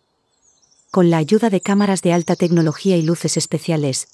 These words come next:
exploramos los túneles estrechos y oscuros donde los conejos se esconden y viven. A medida que avanzamos,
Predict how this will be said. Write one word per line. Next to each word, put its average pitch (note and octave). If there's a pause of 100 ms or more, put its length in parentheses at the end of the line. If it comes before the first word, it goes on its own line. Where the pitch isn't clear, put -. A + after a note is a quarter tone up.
(160)
exploramos A3+
los F#3+
túneles A3
estrechos G3
y -
oscuros G3+
donde E3
los D3
conejos E3+
se D#3+
esconden F#3
y E3
viven. B2+ (1800)
A F#3
medida F#3
que G3
avanzamos, D#3+